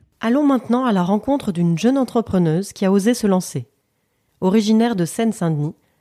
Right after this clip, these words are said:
Afida Ghebli a connu une expatriation heureuse à Londres.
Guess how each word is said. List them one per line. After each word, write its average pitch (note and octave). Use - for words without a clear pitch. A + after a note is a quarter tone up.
Afida G#3+
Ghebli G#3
a G3
connu G#3+
une F#3+
expatriation A3+
heureuse G3+
à E3+
Londres. D3+